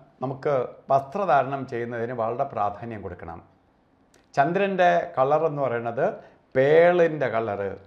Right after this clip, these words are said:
അതുപോലെ ശരിക്ക് വെളുത്ത കളറ്, അത്ര ഒരു കളറാണ്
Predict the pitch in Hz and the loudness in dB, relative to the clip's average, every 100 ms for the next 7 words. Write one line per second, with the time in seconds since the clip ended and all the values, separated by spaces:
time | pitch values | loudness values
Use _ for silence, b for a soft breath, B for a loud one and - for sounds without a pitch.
0 | _ _ _ _ _ 123 127 117 131 202 | _ _ _ _ _ -6 -2 0 2 0
1 | - - _ _ _ _ - 131 120 151 | -2 -16 _ _ _ _ -14 -12 -8 -6
2 | 220 - - - 127 135 143 113 101 101 | -6 -8 -10 -6 -4 -4 -4 -4 -4 -6
3 | 101 - _ b b b b 120 175 196 | -8 -12 _ b b b b -2 0 0
4 | 202 - _ 135 143 170 202 - _ _ | -4 -16 _ -4 0 0 -4 -12 _ _
5 | - 113 127 143 135 107 117 | -14 -6 -2 0 2 0 -4